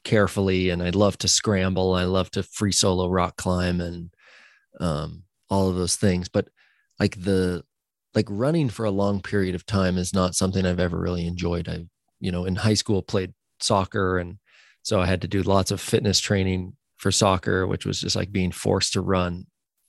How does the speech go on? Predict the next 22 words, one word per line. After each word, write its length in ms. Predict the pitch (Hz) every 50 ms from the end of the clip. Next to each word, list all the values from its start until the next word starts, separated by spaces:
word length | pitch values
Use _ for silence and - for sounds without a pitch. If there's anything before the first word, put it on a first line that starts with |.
| _ _
really 420 | 101 92 98 107 110 101 98 95
far 460 | - - 95 92 90 87 85 87 87
and 320 | 87 87 90 87 87 87 - _ _ _ _ _ _ -
lots 280 | 98 95 92 90 - 95
of 120 | 87 - - _ _ _ _ _ _ -
wind 280 | 101 98 98 92 90 -
sprints 360 | - - 95 90 90 87 -
and 100 | 95 90
all 100 | 90 87
that 160 | 87 90 -
stuff. 220 | - 92 87 -
And 80 | 90 92
I 60 | 90
never 220 | 90 95 98 92 90
really 260 | 92 92 92 90 85
enjoyed 400 | 82 85 - 85 85 85 85 80
that. 220 | 85 80 80 82 - _ _ _ _ _ _ _ _ _ _ _ _ _ _ _
So 300 | - - 143 139 127 - _ _ _ _ _ _ _ _ _ _ _ _ _ _ _ _ _ _ _ _ _ _ _ _ _ _ _ _ _ _
my 140 | - 127 156
intuition 640 | 196 214 208 - 143 131 160 185 - - 120 104
is 180 | 98 92 85 -
that 160 | 101 92